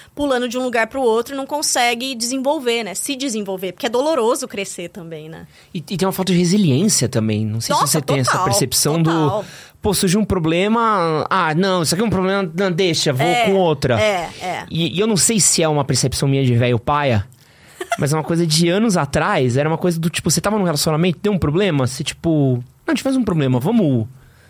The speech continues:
Speaker 2: eu vou engolir esse sapo hoje, mas a gente vai conversar
Speaker 1: Depois a
Speaker 2: amanhã.
Speaker 1: gente vai conversar,
Speaker 2: Ou a gente
Speaker 1: aham.
Speaker 2: vai resolver isso." E hoje é meio tipo,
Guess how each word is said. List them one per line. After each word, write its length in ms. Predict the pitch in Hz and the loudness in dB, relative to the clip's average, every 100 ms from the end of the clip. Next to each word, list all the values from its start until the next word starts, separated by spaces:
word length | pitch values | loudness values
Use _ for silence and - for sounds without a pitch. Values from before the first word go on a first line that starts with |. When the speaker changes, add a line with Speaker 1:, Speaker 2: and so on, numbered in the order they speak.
| - _ _ _ _ - | -20 _ _ _ _ -6
Speaker 2:
eu 80 | |
vou 120 | 139 226 | -2 2
engolir 240 | 185 170 | 2 2
esse 100 | 139 | 2
sapo 320 | 127 131 131 | 2 0 0
hoje, 320 | 156 170 190 | 2 2 2
mas 120 | 196 175 | 2 2
a 20 | |
gente 120 | 165 | 0
vai 100 | 156 | 0
conversar 300 | 147 139 - | 0 0 0
Speaker 1:
Depois 180 | 147 151 | 0 2
a 20 | |
Speaker 2:
amanhã. 120 | 156 175 | 2 2
Speaker 1:
gente 120 | 190 | 2
vai 100 | 190 | 2
conversar, 600 | 160 139 127 226 208 185 220 | 2 2 0 0 -4 -4 -2
Speaker 2:
Ou 40 | |
a 40 | 160 | 0
gente 80 | 175 | 2
Speaker 1:
aham. 60 | 180 | 2
Speaker 2:
vai 100 | 175 | 0
resolver 320 | 165 170 160 | 0 0 0
isso." 300 | 165 165 185 | 2 0 0
E 160 | 160 | 0
hoje 160 | 196 202 | 0 2
é 40 | |
meio 300 | 190 196 202 | 2 2 2
tipo, 800 | 190 - - 170 156 151 143 139 | -2 -4 -2 2 2 2 2 0